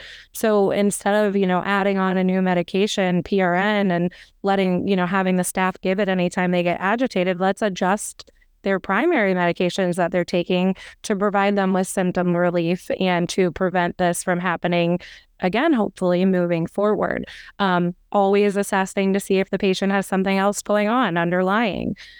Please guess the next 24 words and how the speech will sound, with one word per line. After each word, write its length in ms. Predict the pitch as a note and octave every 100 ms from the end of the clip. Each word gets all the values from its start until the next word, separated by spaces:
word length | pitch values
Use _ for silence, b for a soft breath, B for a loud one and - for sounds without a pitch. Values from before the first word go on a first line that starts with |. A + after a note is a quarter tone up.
| B
Um, 200 | - F#3
we 120 | F3+ G#3
know, 340 | F#3+ F#3+ F#3+
you 140 | F#3
know, 340 | F#3 F3 E3+ F3+ B B _ _
from 180 | G#3+ F#3+
a 140 | F3+ F3+
disease 420 | - F#3 F#3 G#3+ G#3+
state 400 | - E3+ F#3+ -
that 300 | F#3 F3 F3 -
any 240 | G3 G3
type 280 | - F#3 -
of, 140 | F3+
you 120 | F#3 F#3
know, 100 | E3
infectious 920 | F3+ - F3 - - F#3 G3 - - B B -
process, 920 | G#3 F#3+ F#3 F#3+ F#3+ F#3 F#3+ - -
um, 500 | F#3 F3+ E3 E3+ F3+ b b b b _ _
can 240 | - G#3 G3
cause 680 | F#3+ E3 F3 F#3+ F#3+ - - _
patients 520 | - F#3+ F#3 G3 F#3+
to 100 | -
have 240 | F#3+ F3+ F3
delirium. 840 | F3+ E3 D3 D#3+ F3 F#3+ A#3 D4